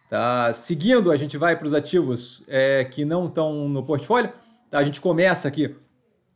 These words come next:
com o governo, é, aumentando a alíquota de ipi sobre armas de vinte e nove vírgula vinte e cinco por cento pra cinquenta e cinco por cento, tá? O que basicamente ali,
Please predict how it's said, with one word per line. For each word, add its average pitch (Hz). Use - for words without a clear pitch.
com 202
o -
governo, 151
é, 147
aumentando 165
a -
alíquota 143
de 123
ipi 151
sobre 165
armas 165
de 120
vinte 143
e -
nove 151
vírgula 143
vinte 139
e -
cinco 143
por 127
cento 151
pra 180
cinquenta 165
e 135
cinco 147
por 170
cento, 202
tá? 135
O 139
que 147
basicamente 143
ali, 120